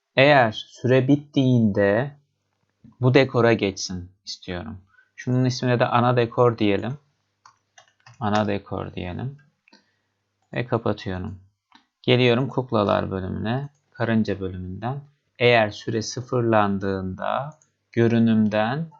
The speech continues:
hangi dekora geç? Hangi dekora geç? Süre dekoruna geç diyecek. Evet, çalıştırıyorum. On, dokuz, sekiz, yedi,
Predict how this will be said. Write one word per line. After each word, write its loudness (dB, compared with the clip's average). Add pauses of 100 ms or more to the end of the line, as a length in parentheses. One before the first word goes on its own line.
hangi 0
dekora -2
geç? -8 (920)
Hangi 2
dekora -6
geç? -8 (480)
Süre 6
dekoruna -4
geç -16
diyecek. -16 (1080)
Evet, 0
çalıştırıyorum. 2 (920)
On, 2 (360)
dokuz, -6 (100)
sekiz, -10 (200)
yedi, -6